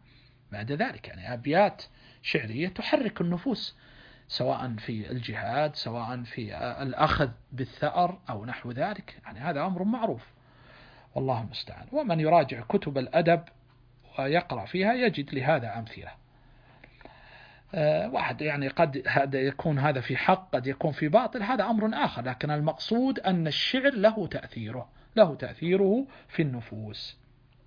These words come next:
ثم قال الترمذي رحمه الله: "حدثنا علي بن حجر قال حدثنا شريك عن سماك بن حرب عن جابر بن سمرة رضي الله عنه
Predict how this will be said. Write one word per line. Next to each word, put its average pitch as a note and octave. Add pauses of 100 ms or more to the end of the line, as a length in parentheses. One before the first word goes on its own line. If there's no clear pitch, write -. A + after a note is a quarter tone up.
(1300)
ثم A#3
قال A#3+
الترمذي D#3
رحمه C3+
الله: C#3
"حدثنا F3+
علي D#3
بن C3
حجر - (760)
قال D#3
حدثنا D#3
شريك C3
عن D#3+
سماك D3
بن C3+
حرب C#3+ (600)
عن D#3
جابر E3
بن C#3+
سمرة D3+
رضي C#3+
الله C3+
عنه C3